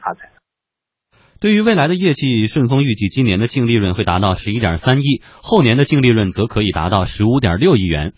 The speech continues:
Speaker 2: 申通和圆通所承诺的利润水平和韵达类似，而顺丰呢，预计今年的净利润可以达到二十一点八亿，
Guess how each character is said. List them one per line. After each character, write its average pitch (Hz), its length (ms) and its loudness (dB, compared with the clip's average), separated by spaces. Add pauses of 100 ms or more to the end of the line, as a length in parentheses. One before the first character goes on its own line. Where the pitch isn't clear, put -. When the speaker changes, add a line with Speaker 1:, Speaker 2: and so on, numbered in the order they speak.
(220)
Speaker 2:
申 214 180 0
通 208 160 0
和 165 100 2
圆 123 200 2
通 156 180 0
所 95 180 -2
承 87 220 -4
诺 127 180 2
的 98 100 0
利 127 120 0
润 101 220 2
水 78 160 -6
平 92 240 -6
和 95 100 -2
韵 104 180 -2
达 82 200 -2
类 107 160 4
似， - 240 -2 (280)
而 139 280 4
顺 160 260 2
丰 185 180 2
呢， 143 140 4
预 139 160 2
计 113 140 2
今 139 160 2
年 104 160 2
的 113 60 2
净 127 200 0
利 117 60 2
润 101 180 -2
可 - 120 -4
以 95 80 -2
达 85 180 -2
到 104 80 0
二 139 240 -2
十 123 140 -6
一 139 120 -4
点 104 220 0
八 160 180 0
亿， 156 240 0